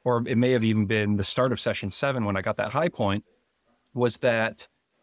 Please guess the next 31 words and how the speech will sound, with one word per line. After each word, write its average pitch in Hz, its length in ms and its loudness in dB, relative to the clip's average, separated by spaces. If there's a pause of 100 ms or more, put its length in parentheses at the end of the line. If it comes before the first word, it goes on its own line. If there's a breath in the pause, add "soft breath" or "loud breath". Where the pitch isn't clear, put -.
(480)
there 139 140 2
were 139 140 6
efficiencies 196 680 2
to 139 120 -6
be 117 120 -4
found, 123 680 -2
even 147 280 0
though 123 140 2
I 117 100 0
thought 120 260 -2
I 120 80 0
had 107 160 -2
decided 101 480 -2
on 95 160 0
my 90 160 -4
beta. 87 460 -8 (340)
And 117 380 0
the 113 80 -2
force, 185 420 0
like, 113 320 -2
the 123 160 -4
big, 120 320 0
um, 101 400 0 (1120)
uh, 98 300 0
challenge 135 720 2
for 113 180 0
me 123 240 0
in 104 100 0
that 101 260 -6
bottom 113 360 2
half, 104 680 -6